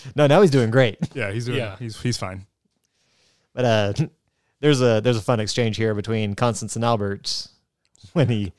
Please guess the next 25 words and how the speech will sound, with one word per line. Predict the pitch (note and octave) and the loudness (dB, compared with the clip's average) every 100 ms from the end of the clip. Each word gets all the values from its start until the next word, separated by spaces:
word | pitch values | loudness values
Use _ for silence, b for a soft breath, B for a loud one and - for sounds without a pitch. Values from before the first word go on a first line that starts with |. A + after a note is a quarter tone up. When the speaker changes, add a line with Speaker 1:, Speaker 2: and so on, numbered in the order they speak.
| _ | _
Speaker 1:
looks | C#3 - | -8 -4
at | |
him | |
and | C3 | 0
says, | A2 | 0
"Well, | G2+ | 0
when | G#2 | 0
did | A2+ | 0
he | G#2+ | 0
lose | A2 A#2 | 0 -2
his | G#2 | -2
marbles?" | F#2 A#2+ G2 G2 - - _ - _ _ _ _ _ _ _ _ | 0 0 -2 -8 -12 -16 _ -20 _ _ _ _ _ _ _ _
"When | B2+ | -2
the | A#2+ | 2
dog | B2 B2 A2+ | 4 4 4
got | A2 G#2+ | 0 -2
his | - | -2
cat's | A#2+ A2+ - | -4 -4 -4
eyes." | G2 G#2 F#2 F#2+ - _ _ _ _ _ | -8 -8 -10 -12 -16 _ _ _ _ _
Speaker 3:
Mm. | A2+ G#2+ G2 | -10 -10 -8
Speaker 1:
And | A2+ G#2+ | -10 -2
Albert | A#2+ G2+ - | -2 -2 -6
likes | G#2+ G2+ G2+ - - | -14 -10 -10 -10 -10
that. | F#2+ F#2+ _ A2+ | -10 -10 _ -12
Speaker 2:
Yeah, | A2 G#2 | -10 -10